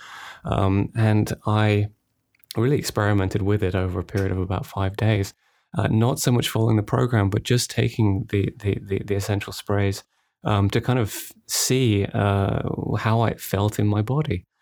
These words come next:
um, and, and, you know, if I noticed any changes and, and, and if it, if it felt like something that I was really gonna wanna do. Um, and I really couldn't believe, um, the kind of the sense or the, the feeling in my body. And for me, one of the biggest ones, and I think I mentioned this last time,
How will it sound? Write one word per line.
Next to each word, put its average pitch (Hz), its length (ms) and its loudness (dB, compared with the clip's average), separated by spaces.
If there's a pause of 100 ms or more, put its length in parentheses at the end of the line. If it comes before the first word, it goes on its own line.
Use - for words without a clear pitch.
(260)
um, 98 380 2
and, 98 280 0
and, 101 240 2
you 101 120 0
know, 92 160 0
if 110 200 -2
I 98 120 2
noticed 113 360 0
any 110 200 2
changes 113 500 0
and, 92 260 0
and, 92 280 0
and 92 400 -2
if 101 260 -6
it, 98 280 0
if - 180 -2
it 95 180 -4
felt 117 280 0
like 98 140 0
something 98 340 0
that 95 100 0
I 95 60 0
was 98 180 0
really 98 160 0
gonna 98 160 0
wanna 98 220 0
do. 110 300 0 (720)
Um, 101 280 2
and 107 260 2
I 113 200 2 (100)
really 104 260 2
couldn't 98 240 0
believe, 92 640 0
um, 92 300 0
the 101 120 0
kind 92 220 0
of 90 80 -2
the 95 80 -2
sense 92 380 0
or 90 100 0
the, 90 220 -2
the 101 80 -8
feeling 95 340 0
in 90 60 0
my 90 120 0
body. 95 340 0
And 92 220 -2
for - 140 -2
me, 104 240 4
one 95 180 0
of 92 60 0
the 92 80 -4
biggest - 460 -4
ones, 92 240 -2
and 95 100 -2
I 90 40 -2
think 90 140 2
I 90 40 2
mentioned 92 360 0
this 87 140 -4
last 101 240 2
time, 90 300 -4